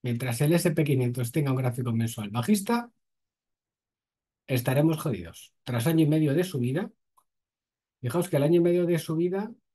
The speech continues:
ha coincidido con la subida de las criptos.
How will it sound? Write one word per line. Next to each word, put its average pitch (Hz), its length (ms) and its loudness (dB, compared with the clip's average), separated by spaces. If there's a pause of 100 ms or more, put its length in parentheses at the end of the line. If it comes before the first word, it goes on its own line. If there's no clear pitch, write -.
(140)
ha 139 120 -8
coincidido 156 520 0
con 165 100 -4
la 139 80 -2
subida 143 360 -4
de 143 80 -4
las 117 180 -6
criptos. - 600 -8